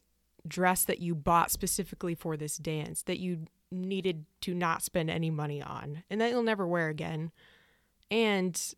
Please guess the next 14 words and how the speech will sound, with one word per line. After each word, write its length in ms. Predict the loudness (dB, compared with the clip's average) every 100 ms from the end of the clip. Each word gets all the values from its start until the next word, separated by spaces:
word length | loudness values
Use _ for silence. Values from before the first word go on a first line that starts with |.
| _
to 120 | -2 -2
fuel 680 | 0 4 4 6 4 2 -2
your 720 | -4 -2 0 0 -2 -2 -4 -8 _ _ _ _
superficial 880 | -6 -4 -2 -4 -2 -4 -2 -2 0
self-esteem 800 | 0 -2 -2 -4 -2 0 0 0
through 120 | -2
your 160 | -2 -2
social 320 | -4 -4 -2
media. 480 | -2 -2 -6 -8 -8
I 100 | -6
just 200 | -4 -2
don't 220 | -2 -2
think 340 | -4 -6 -10 -20 _ _ _ _ _ _ _ _ _ -2
it 120 | -2